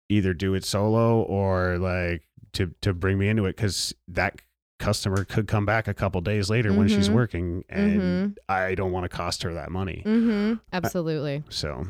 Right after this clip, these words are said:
Speaker 2: That's a beautiful thing. You can actually really help your partner by encouraging and supporting them in the work, because if they make more money, then everybody benefits. You know, it's like if boyfriend comes in and nobody's at my stage and my song's just started,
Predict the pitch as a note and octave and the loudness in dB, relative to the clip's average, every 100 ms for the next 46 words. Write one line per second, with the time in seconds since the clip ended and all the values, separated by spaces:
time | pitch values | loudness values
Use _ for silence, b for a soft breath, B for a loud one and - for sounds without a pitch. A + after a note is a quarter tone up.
0 | F#2+ F#3+ G3+ G#3 F#3 E3 D#3+ D#3 D#3+ C#3+ | 0 0 2 2 2 0 -2 -4 -4 -4
1 | F3 F#3 F#3+ - E3+ D#3 D3+ D#3+ D3 D#3 | -2 -2 -2 -2 -2 0 0 0 -2 -4
2 | D3+ D#3 C#3+ C#3+ C#3 C#3 C#3+ C3+ C3+ - | -6 -4 -4 -4 -4 -4 -2 -2 -4 -4
3 | D3+ D#3 D3+ D3 C#3 - - D3+ D3 C#3+ | -4 -4 -2 -2 -4 -6 -8 -4 -2 -2
4 | C#3 C#3 C3+ C#3 D3 D3 C#3+ F3 F#3+ E3+ | -2 -4 -4 -6 -6 -6 -2 0 0 -2
5 | D3+ D#3+ G3+ F3 D#3+ D#3 D#3 D3 C3+ D3 | -4 -2 0 0 0 -2 -4 -4 -6 -6
6 | C#3 B2+ D3 C#3 B2+ A#2 - - - _ | -6 -4 -4 -4 -6 -8 -10 -18 -20 _
7 | _ _ - D3+ C3 C3 D3+ - D3 C3+ | _ _ -4 -2 0 0 -2 -2 -2 -2
8 | C3 D3+ E3+ F#3 F#3 F#3 D#3+ D3+ C#3+ C#3 | -4 -2 0 0 0 -2 0 0 -2 -2
9 | C#3 - C#3+ C#3 C#3 D#3 D#3 D#3 B2 C#3 | -4 -6 -4 -2 -2 -2 -2 -2 -4 -6
10 | - D3 C3+ C3+ C3+ D3+ D#3 E3 C3+ - | -4 -4 -4 -6 -6 -4 -4 -4 -8 -8
11 | C3 C#3 A#2 | -6 -6 -6